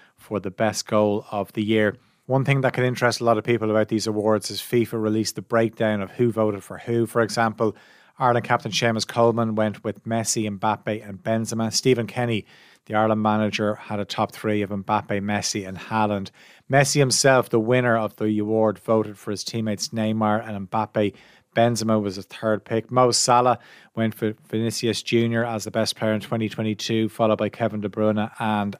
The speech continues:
Ashraf Hakimi. Harry Kane voted for Messi, Sadio Mane and Benzema in that order. Real Madrid's David Alaba,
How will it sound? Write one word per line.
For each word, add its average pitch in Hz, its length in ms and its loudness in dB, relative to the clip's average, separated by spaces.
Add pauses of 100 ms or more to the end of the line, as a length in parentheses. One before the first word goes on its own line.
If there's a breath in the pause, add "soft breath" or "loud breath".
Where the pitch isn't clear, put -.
Ashraf 110 420 -2
Hakimi. 113 500 -4
Harry 131 340 4
Kane 131 340 0
voted 113 260 4
for 113 140 -8
Messi, 113 380 0
Sadio 113 460 2
Mane 110 460 0
and 104 160 -12
Benzema 113 480 -2
in 113 80 -10
that 110 180 2
order. 110 320 4 (440 soft breath)
Real 143 180 6
Madrid's 147 560 4
David 135 300 4
Alaba, 131 420 6